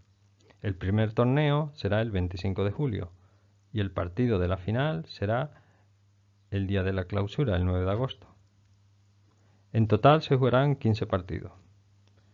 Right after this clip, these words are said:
Se pide que se observe que al aumentar el valor de las x disminuye el valor de las y. Averigua la función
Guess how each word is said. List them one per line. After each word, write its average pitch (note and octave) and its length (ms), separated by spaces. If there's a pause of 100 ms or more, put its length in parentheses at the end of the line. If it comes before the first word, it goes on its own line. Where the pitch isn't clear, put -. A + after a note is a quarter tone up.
(200)
Se - 160
pide A#2+ 440
que G2 140
se - 120
observe A#2 580 (360)
que G#2+ 80
al G2 60
aumentar F2 360
el G2 80
valor F2+ 320
de F#2+ 80
las A2 140
x C3+ 320
disminuye G#2 420
el G#2 80
valor F2+ 300
de F#2+ 80
las G#2+ 160
y. D3+ 120 (380)
Averigua F#2+ 440
la F#2+ 100
función C#3+ 500